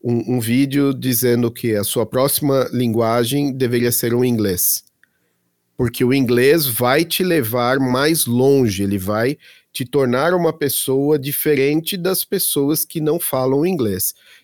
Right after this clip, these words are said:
Eu vejo ter um GitHub organizado da mesma forma que o inglês.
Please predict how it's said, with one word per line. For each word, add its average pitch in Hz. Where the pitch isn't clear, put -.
Eu 226
vejo 190
ter 160
um 202
GitHub 135
organizado 123
da 156
mesma 180
forma 202
que 202
o 226
inglês. 240